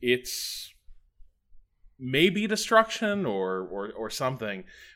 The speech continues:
but the, the trauma about to be visited on this family is then doubly compounded by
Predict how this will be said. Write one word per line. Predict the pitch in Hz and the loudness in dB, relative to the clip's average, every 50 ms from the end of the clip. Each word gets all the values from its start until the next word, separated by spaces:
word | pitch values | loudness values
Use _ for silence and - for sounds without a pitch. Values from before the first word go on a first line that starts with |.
| _ _ | _ _
but | 123 117 107 113 | 4 4 4 4
the, | 113 113 110 | 0 -4 -4
the | 107 110 | -4 -4
trauma | 113 - - - 156 151 156 160 160 139 | -6 -6 -2 2 6 6 6 6 6 4
about | 120 120 113 - | 4 4 2 0
to | 117 | -2
be | 110 | -6
visited | 95 107 101 104 98 98 95 | -8 -6 -8 -8 -8 -6 -8
on | 92 | -8
this | 90 90 - | -8 -8 -6
family | 113 110 107 104 101 92 92 | -4 -2 -2 -2 -4 -6 -6
is | 87 90 | -6 -6
then | 98 95 92 90 90 90 - _ _ _ _ _ _ _ _ _ _ 117 | -6 -6 -6 -8 -10 -12 -14 _ _ _ _ _ _ _ _ _ _ -4
doubly | 113 110 101 104 104 98 | -2 -2 -2 -2 -4 -6
compounded | - 101 92 - 98 92 90 87 85 82 82 | -8 -10 -10 -8 -8 -8 -8 -8 -10 -12 -8
by | - 87 85 85 87 85 85 82 | -8 -8 -6 -8 -8 -12 -14 -16